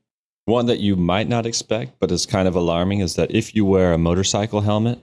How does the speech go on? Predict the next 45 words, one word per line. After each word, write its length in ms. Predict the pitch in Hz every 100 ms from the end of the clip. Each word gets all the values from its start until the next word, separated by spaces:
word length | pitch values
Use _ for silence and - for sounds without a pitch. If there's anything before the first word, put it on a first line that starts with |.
| _ -
you 120 | 110
could 160 | 117
be 100 | 101
experiencing 640 | 98 - 107 101 95 - 78
up 140 | 92
to 120 | -
twenty 380 | - - 104 98
thousand 480 | 92 90 90 90 90
parts 300 | 92 90 -
per 80 | 90
million 280 | 90 90 87
of 160 | - _
carbon 240 | 101 95
dioxide 720 | 92 90 90 98 - 98 90
in 80 | 90
the 180 | 85 85
air 380 | 90 92 101 110 _
that 160 | 95 -
you're 80 | 90
breathing, 400 | 92 95 107 113
even 340 | 107 107 101
while 160 | 92 87
you're 120 | 80
moving. 380 | 76 64 50 50 _ _ _ _ _ -
And 100 | 107
the 60 |
last 300 | 104 113 117
thing 180 | - 107
we 80 | 101
need 200 | 95 95
is 120 | 87
people 300 | - 95 90
driving 320 | 87 87 85
a 20 | 85
motorcycle 680 | 82 82 78 80 78 80 78
with 160 | 73
decreased 600 | - 78 - 76 71 -
concentration 800 | - 80 71 78 - 73 - 73
and 140 | 69 73
headaches 420 | 73 69 67 -
and 100 | 73
all 140 | 71
that 240 | 65 65 -
good 160 | -
stuff. 400 | - - - -